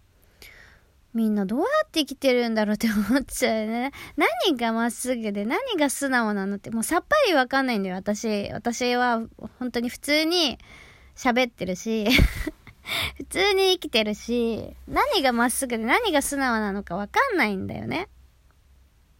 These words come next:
みんなどんだけさ、<laughs> みんなどんだけなんか、そんな、なんていうの、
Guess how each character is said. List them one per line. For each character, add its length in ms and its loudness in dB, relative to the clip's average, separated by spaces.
み 160 2
ん 80 4
な 120 6
ど 180 2
ん 80 -2
だ 160 2
け 140 2
さ、 540 2
<laughs> 760 4
み 140 -4
ん 40 2
な 120 4
ど 200 2
ん 80 -2
だ 140 0
け 160 2
な 220 0
ん 60 -4
か、 600 -4
そ 220 -4
ん 140 -2
な、 420 -4
な 140 -4
ん 60 -4
て 80 -10
い 20 -6
う 40 -10
の、 220 -12